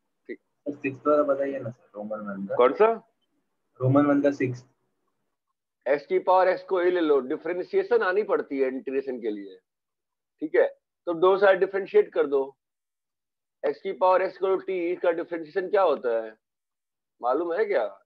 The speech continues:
Speaker 1: x ln x equals to ln t, है? क्या हो जाएगा? x one by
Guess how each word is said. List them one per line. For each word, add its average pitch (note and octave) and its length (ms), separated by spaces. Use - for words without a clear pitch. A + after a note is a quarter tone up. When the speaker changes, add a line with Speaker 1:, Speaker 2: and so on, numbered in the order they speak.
Speaker 1:
x D3+ 240
ln D#3+ 280
x E3+ 180
equals D#3 340
to F3 100
ln D3+ 340
t, C#3 160
है? F#3 200
क्या D#3+ 100
हो D#3+ 120
जाएगा? A#2+ 360
x C3+ 340
one C3+ 280
by E3 140